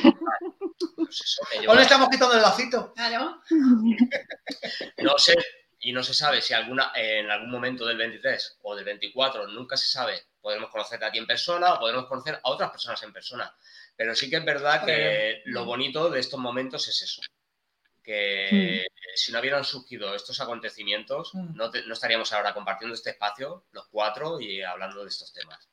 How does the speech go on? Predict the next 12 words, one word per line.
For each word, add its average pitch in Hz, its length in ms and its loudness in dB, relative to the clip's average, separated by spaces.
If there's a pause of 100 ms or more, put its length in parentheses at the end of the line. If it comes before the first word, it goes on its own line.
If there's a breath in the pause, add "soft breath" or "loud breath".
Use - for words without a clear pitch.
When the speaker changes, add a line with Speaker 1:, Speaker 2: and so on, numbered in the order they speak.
Speaker 1:
Y 101 220 -10
para 95 180 -2
mí 104 140 -2
eso 113 180 -2
ya 135 240 0 (160)
es - 320 -6
mucho. 104 280 -16 (120)
Eso 131 220 -4
es - 180 -8 (540 loud breath)
calidad 117 680 4 (360)
de 104 180 0
vida, 143 600 4